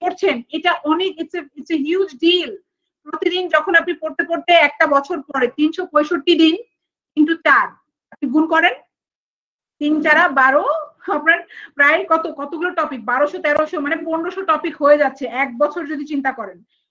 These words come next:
এইভাবে চিন্তা করতে হবে, কারণ এটা মহাসমুদ্র, আপনার কিচ্ছু করার নেই। As long as আপনি প্রতিদিন পড়ছেন, you are good to go, আপনি নিশ্চিন্তা থাকতে পারেন, এটাই ওয়ে। আপনি প্রতিদিন পড়তে হবে, you have to be consistent।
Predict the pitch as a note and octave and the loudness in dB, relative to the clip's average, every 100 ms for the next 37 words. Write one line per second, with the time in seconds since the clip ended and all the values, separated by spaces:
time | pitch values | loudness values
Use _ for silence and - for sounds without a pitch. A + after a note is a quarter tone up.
0 | - D#4 E4+ F#4+ F#4+ F4+ D#4+ D4 D4 D4 | -10 -6 -4 -4 -2 -2 -2 -2 -4 -4
1 | A3+ A3 B3+ C#4+ D#4+ C#4 C4+ D#4+ D#4+ D4+ | -4 -4 0 0 0 0 2 2 2 2
2 | B3 A3 A#3 C4+ F4 - G4 D4 C#4+ C#4 | 2 -4 -4 -6 -8 -6 -2 4 6 6
3 | A3 - _ _ _ _ _ _ A#3+ C#4+ | 2 -8 _ _ _ _ _ _ 0 0
4 | C#4 E4 F#4+ F#4 F#4 F#4+ - - C4 C#4+ | 2 4 4 4 2 2 0 -4 -2 2
5 | E4+ D4+ D4 F4+ F4 F#4 E4 D#4+ - F#4 | 2 4 4 4 -2 -4 -4 -6 -2 0
6 | G4 A#4 _ _ _ _ A#3 D4 D#4+ C4+ | 0 -2 _ _ _ _ 2 4 4 4
7 | D4+ D4+ A3 G3 - _ - - C#4+ D4 | 0 0 -2 -4 -10 _ -18 -6 0 2
8 | D#4 E4+ E4+ E4+ E4 - F4 E4+ G4 G4+ | 2 0 -2 0 0 0 2 4 2 -2
9 | B3+ C#4 E4+ E4+ B3+ G3 - - D4+ D#4+ | -4 0 4 4 2 -2 -8 -8 -6 -2
10 | E4 E4+ F4+ G4 D#4 D#4 D4 C#4+ A3+ - | -2 0 0 0 2 0 0 -4 -4 -10
11 | G#3 D4 E4 - F#4 - D4 D4 F4 - | -14 -4 -4 -4 -8 2 4 4 2 -2
12 | - | -8